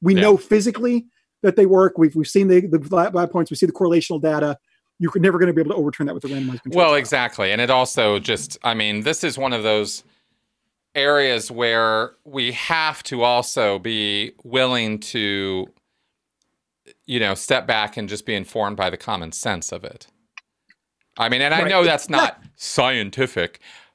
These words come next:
Speaker 1: Right.
Speaker 2: but we are humans. We are human beings applying science in an effort to find probabilities. And
Speaker 1: Right.
Speaker 2: it's pretty clear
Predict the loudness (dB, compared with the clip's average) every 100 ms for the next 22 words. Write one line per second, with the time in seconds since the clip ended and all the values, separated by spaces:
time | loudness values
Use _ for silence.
0 | _ _ _ 0 2 0 -4 _ _ -2
1 | 2 2 0 -4 -8 -6 -8 -8 -4 -4
2 | -4 -6 -8 -8 -6 -6 -6 -6 -8 -12
3 | -12 -14 -4 -2 0 -2 -4 -6 -6 -4
4 | -4 -6 -8 -12 -8 -8 -6 -8 -8 -16
5 | -6 -4 -4 -4 -2 -2 -4 -4 -2 -2
6 | -4 -10 -18 -20 _ _ _ _ -6 -2
7 | 0 -2 -8 _ _ _ _ -4 -4 -4
8 | -12 _ _ _ _ _ _ -20 -20 -8
9 | 0 2 2 0 -2 -8 0 2 2 2
10 | 0 -4